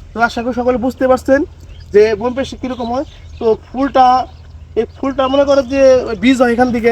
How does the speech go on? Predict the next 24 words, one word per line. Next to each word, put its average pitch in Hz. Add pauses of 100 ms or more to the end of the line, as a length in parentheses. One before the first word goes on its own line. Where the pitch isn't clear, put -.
(120)
তাহলে 220
এখান 220
থেকে 220
ফুলা 226 (540)
করে 202
ই 214
করে 226
আপনারা 214
এখানে 196
বীজ 196
আবাদ 220
করতে 226
পারেন। 220 (420)
তো 220 (100)
আরেকটা 226
জিনিস 254
হলো 269 (540)
দেখতে 247
পাচ্ছেন 247
কি 269 (160)
সুন্দর 247
দেখতে। 185
তো 226 (140)
এগুলা 262